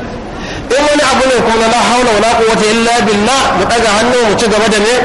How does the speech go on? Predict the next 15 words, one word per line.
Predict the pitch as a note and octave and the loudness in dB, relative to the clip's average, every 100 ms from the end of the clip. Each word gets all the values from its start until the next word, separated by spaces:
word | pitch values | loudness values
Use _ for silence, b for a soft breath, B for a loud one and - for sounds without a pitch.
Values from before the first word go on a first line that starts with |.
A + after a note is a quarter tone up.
| - - | -4 -4
roƙon | D#3 F#3 G#3 G#3 | -2 0 0 0
Allah. | A3+ A3+ A3 D3+ - - - F#2+ - - - - - | 0 0 0 0 -2 -4 -4 -6 -8 -8 -10 -10 -8
Domin | B2 D#3+ G3+ | -4 0 0
mun | G#3 A3+ | 2 2
roƙi | G#3 G3 | 0 0
Allah | F#3+ F3 | 0 0
kuma | C#3 D3+ | 0 0
mun | F3+ F#3 | 0 2
gani. | F3+ E3+ - - - C4+ D#3 - - A#3+ G#3+ - - - - - G3 - - - A3 A3 A#3 - - - - - - - - D3+ | 0 -2 -4 -6 -6 -6 -8 -8 -10 -10 -10 -10 -12 -12 -12 -12 -12 -10 -8 -8 -6 -6 -6 -6 -10 -10 -12 -10 -10 -10 -10 -8
Kuma | D3+ A#3 B3+ B3+ B3+ C4 B3+ - - - - | -4 -2 0 0 0 -2 -4 -6 -8 -10 -6
wannan | C#3 A#3+ C4+ C4 | -2 0 0 0
ba | G3+ F#3+ | 0 0
zai | B3 A#3+ | 0 0
sa | A#3+ G#3 | 0 0
gwamna | F3 A3 A#3 A3 | 0 0 0 0